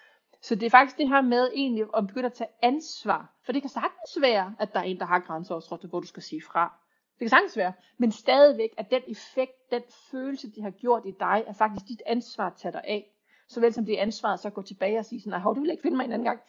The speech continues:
<clears throat> Og hvis vedkommende bliver ved, det er bare sådan, "Jamen, så er vi nødt til at bryde relationen, så er du nødt til at flytte mig fra dig, hvis det er, at du bliver ved med at have den her adfærd." Så der, der ligger et stort ansvar, følelsesmæssigt ansvar i det. Og det, du kan gøre i sådan en situation, når du sidder, når du mærker noget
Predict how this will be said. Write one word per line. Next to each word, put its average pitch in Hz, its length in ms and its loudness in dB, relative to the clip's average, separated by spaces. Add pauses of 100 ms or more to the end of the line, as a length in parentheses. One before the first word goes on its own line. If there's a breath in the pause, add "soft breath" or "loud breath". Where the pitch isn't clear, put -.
(160)
<clears throat> - 460 4
Og - 40 -10
hvis 226 160 -4
vedkommende 233 360 2
bliver 180 120 -8
ved, 220 140 2
det - 260 -18
er 254 40 -14
bare 226 120 4
sådan, 220 120 -6
"Jamen, 175 100 -8
så - 80 -10
er - 20 -4
vi 240 60 0
nødt 240 100 0
til 214 60 -2
at 196 60 -6
bryde 208 200 -2
relationen, 202 520 -8
så 202 80 -8
er - 20 -4
du - 20 -4
nødt 202 60 -8
til 233 80 -8
at 202 40 -12
flytte 277 360 -10
mig 180 140 -12
fra - 260 4
dig, - 160 -4 (380)
hvis 214 160 -10
det 202 80 0
er, 196 40 4
at 196 60 -4
du 202 80 -6
bliver 185 120 -8
ved 170 100 -8
med 190 80 -8
at 170 40 -8
have 185 100 -8
den 151 120 -14
her - 100 -12
adfærd." - 260 -20 (800)
Så 220 120 6
der, 226 60 10
der 233 160 8
ligger 240 180 -2
et 247 60 -4
stort 240 300 0
ansvar, 220 340 -2
følelsesmæssigt 196 500 -4
ansvar 190 280 -6
i 175 40 -8
det. 180 160 -12 (360 loud breath)
Og 220 80 -8
det, 285 80 0
du 359 40 2
kan 339 140 -6 (160)
gøre 226 420 4
i - 40 -12
sådan 214 120 -4
en 208 60 -6
situation, 170 460 -8 (260 soft breath)
når 214 400 4
du 202 140 -8
sidder, 214 440 -8 (120)
når 202 200 -4
du 196 80 -8
mærker 202 420 4
noget 151 300 -4